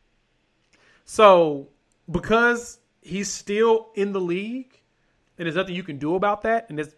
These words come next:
the only reason why he was in there was for the, um,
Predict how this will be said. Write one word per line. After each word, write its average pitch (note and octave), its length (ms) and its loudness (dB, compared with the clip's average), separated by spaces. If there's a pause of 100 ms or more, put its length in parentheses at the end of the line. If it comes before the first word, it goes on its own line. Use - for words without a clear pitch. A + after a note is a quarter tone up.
(240)
the D#3+ 100 2
only E3+ 260 0
reason F3+ 240 -8
why F3 160 -4
he E3 80 -6
was D#3 120 -10
in E3 160 -10
there F3+ 160 -4
was D#3 200 -10
for C#3+ 640 -6
the, C#3+ 600 -14
um, C3 600 -6